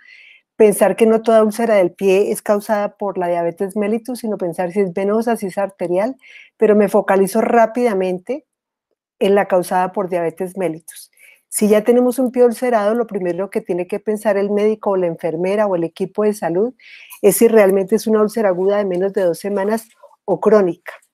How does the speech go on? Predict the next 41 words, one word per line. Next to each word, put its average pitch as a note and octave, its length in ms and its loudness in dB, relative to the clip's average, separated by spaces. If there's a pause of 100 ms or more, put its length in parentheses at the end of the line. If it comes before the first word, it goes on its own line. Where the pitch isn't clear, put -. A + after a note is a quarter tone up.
(360)
Y A3 120 0
si G#3 140 -2
soy G#3+ 440 2
familiar G3+ 680 2
o G#3 140 -6
cuidador F3+ 480 0
del G#3 180 -6
paciente F3+ 600 -6
o F#3+ 80 -4
yo F3 160 -4
como G3+ 260 -6
paciente, F3+ 720 -4 (380)
debo G3+ 260 4
estar G#3+ 280 0
revisando G3+ 540 -2
mis G#3+ 160 -6
pies F3 240 -6
a G3 140 -4
diario A3 480 -4 (340)
y G#3 140 -8
consultar G3 580 -2
muy A#3 240 0
prontamente A#3+ 800 -2
o A3 120 -2
de G3 80 -2
inmediato F3+ 720 -4 (280)
si - 180 -6
tengo G3+ 300 2
la A#3 120 4
ruptura G3+ 440 0
de A3 40 4
la G3+ 180 0
piel F#3+ 200 -2
milimétrica, G3 800 -4
porque F#3+ 280 -6
eso E3 120 -6
ya G3 180 -2
se G#3+ 120 -6
considera F#3+ 640 -4
una F#3 220 -2
úlcera. D#3+ 420 -6